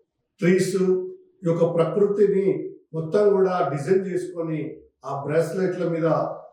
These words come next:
డిజైన్ చేయించుకొని వేసేటువంటి ఈ యొక్క ఆర్ట్ కూడా ఇప్పుడు మరి చాలా ఇదైపోయింది.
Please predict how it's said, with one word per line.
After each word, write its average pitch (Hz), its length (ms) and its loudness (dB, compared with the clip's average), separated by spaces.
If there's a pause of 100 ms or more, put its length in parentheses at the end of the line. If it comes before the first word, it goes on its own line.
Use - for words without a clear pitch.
డిజైన్ 147 320 2
చేయించుకొని 165 540 -2
వేసేటువంటి 147 960 -6 (220)
ఈ 143 40 -8
యొక్క 151 220 0
ఆర్ట్ 170 500 0
కూడా 175 440 2 (220)
ఇప్పుడు 160 220 -2
మరి 143 520 0 (220)
చాలా 151 180 2
ఇదైపోయింది. 156 920 0